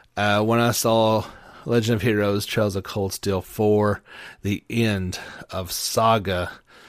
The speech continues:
blurb, but it, it's not the news, um, I was looking for, and it's an odd one. So,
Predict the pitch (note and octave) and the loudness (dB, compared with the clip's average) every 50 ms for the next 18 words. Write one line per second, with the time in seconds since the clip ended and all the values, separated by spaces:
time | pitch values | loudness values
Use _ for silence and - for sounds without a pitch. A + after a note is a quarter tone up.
0 | - - - - - - - - A2 G#2 A2+ A2 G#2+ G#2 G2 F#2 F2 F2 F2+ G#2 | -20 -20 -20 -20 -20 -18 -6 -4 0 2 2 4 4 4 2 2 0 -2 -4 -8
1 | - - - - - _ _ _ - C3+ A#2 - - C3 B2+ B2+ A#2 A#2 - _ | -10 -12 -16 -20 -20 _ _ _ -16 -16 -6 2 4 6 6 6 6 4 0 _
2 | _ _ _ _ _ _ _ _ B2+ B2 A#2+ A2 - - A#2 A#2 A#2 A#2 A2+ G#2+ | _ _ _ _ _ _ _ _ 0 0 2 2 0 -2 -2 0 2 2 2 2
3 | G#2+ G#2 _ _ _ _ _ _ _ _ _ _ _ _ - C3+ A2+ G#2 G2 A2 | 0 -2 _ _ _ _ _ _ _ _ _ _ _ _ -16 -14 -12 -8 -6 -4
4 | G#2+ G2+ G2+ G2 G2 F#2+ F#2+ F#2+ G2 F#2+ - - - - - _ _ - - - | -4 -2 -2 -2 -2 -2 -4 -4 -6 -6 -8 -10 -12 -14 -18 _ _ -20 -20 -20
5 | - - - - - - - _ _ _ - D#2 E2+ F2 E2+ E2 D#2+ D#2 D#2+ D#2+ | -20 -20 -20 -20 -20 -20 -20 _ _ _ -20 -16 -12 -10 -10 -8 -8 -8 -10 -10
6 | D#2+ E2+ F2+ F2+ - - - - - - E2 F2 F2 F2+ F2+ F2 F#2+ F#2+ - - | -10 -10 -12 -14 -16 -20 -20 -20 -14 -10 -8 -8 -6 -8 -6 -6 -8 -8 -8 -10
7 | F2 E2 - - - F2 F2 F2 D#2+ E2 G2+ A2+ G#2+ - A#2+ G#2+ - - G#2+ - | -12 -12 -12 -12 -10 -8 -6 -6 -6 -4 -4 -6 -4 -4 -4 -6 -4 -2 0 2
8 | A#2+ A2+ G#2 G2+ F2+ E2 E2 - - - - - - - - - - D#3 B2+ G#2 | 2 0 0 -2 -4 -6 -6 -8 -12 -16 -16 -14 -10 -6 -4 4 6 6 6 6
9 | F2 E2 | 4 -2